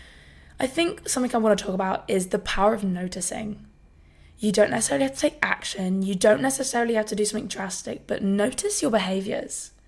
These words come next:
For example, I talked about in my last episode, noticing how much you look in the mirror. And as soon as you plant that seed into your brain, like, the act of noticing will bring it up to you more,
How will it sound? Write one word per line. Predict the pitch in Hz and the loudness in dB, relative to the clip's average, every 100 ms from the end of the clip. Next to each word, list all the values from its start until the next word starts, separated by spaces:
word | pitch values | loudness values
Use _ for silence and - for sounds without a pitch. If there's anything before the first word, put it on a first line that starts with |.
| - | -8
For | - | -4
example, | 208 208 190 196 196 | 0 0 0 0 -2
I | |
talked | 190 - | -2 -4
about | - 196 | -4 -4
in | 190 | -2
my | 190 | -2
last | 190 185 - | -2 -4 -6
episode, | 202 - - 185 185 - - - - _ _ _ | -8 -6 -4 -4 -6 -10 -18 -20 -20 _ _ _
noticing | 208 196 208 - - 202 | 2 4 4 2 -2 -2
how | 190 196 | -2 -2
much | 202 - | -2 -2
you | 196 | -2
look | 196 | -2
in | 196 | -2
the | 190 | 0
mirror. | 185 185 - - - - | 0 0 -4 -10 -8 0
And | 233 | 2
as | 226 | 4
soon | 311 | 2
as | 359 320 | 2 0
you | |
plant | 320 - 220 214 208 | -2 -2 2 2 2
that | 202 | -4
seed | - - 202 | -4 -4 0
into | 196 190 | -2 -2
your | 190 | -4
brain, | 185 220 220 233 220 185 - - - - - - - - - - | 0 2 2 -2 -8 -12 -18 -20 -20 -20 -20 -20 -20 -20 -16 0
like, | 202 202 - - - | 2 2 -2 -14 -6
the | 196 233 - | -4 -4 0
act | - - | 0 4
of | 277 | 4
noticing | 226 202 208 208 - 196 | 6 6 4 2 0 2
will | 196 | 0
bring | 190 214 214 | 2 2 4
it | - | 0
up | - - | -2 -4
to | - | -2
you | 202 | 0
more, | 202 190 190 254 | 2 2 2 2